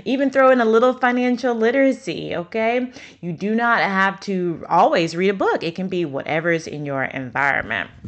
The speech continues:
Again, if this is gonna be a big deal for your kids, be upfront with them. Tell them about it. "Hey, Johnny and Susie, we've been allowing you to take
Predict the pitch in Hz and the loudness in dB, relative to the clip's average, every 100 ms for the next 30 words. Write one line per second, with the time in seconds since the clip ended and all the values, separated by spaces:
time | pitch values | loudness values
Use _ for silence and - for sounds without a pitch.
0 | - - 165 170 170 214 220 160 139 143 | -18 -8 -6 -6 -4 -2 -2 -4 -6 -10
1 | - 170 190 190 196 180 175 160 135 147 | -10 -10 -10 -8 -6 -4 -2 -2 -2 -4
2 | 156 160 170 170 165 135 - 165 175 180 | -4 -4 -4 -4 -8 -8 -8 -4 -4 -4
3 | - - - - _ - 247 359 - 285 | -14 -20 -20 -20 _ -4 -2 -2 -2 -2
4 | 262 247 - 151 147 - 220 359 320 190 | 0 -2 -2 -6 -8 -6 -2 0 0 -2
5 | 151 127 143 113 90 87 - - - _ | -2 -2 -2 -2 -6 -8 -8 -20 -20 _
6 | - 214 226 240 240 180 160 151 143 135 | -2 2 4 4 2 0 -4 -4 -4 -6
7 | - 302 302 285 247 269 262 262 254 233 | -6 -4 -2 -2 -2 0 0 0 -2 -4
8 | 190 - 156 190 185 165 - 175 165 160 | -12 -16 -6 -4 -2 -4 -2 0 0 0
9 | 156 151 - 151 160 165 165 165 160 160 | -2 -6 -6 -4 0 0 0 -4 -6 -8
10 | 160 - 143 - 160 147 143 - | -10 -8 -10 -6 -4 -4 -6 -10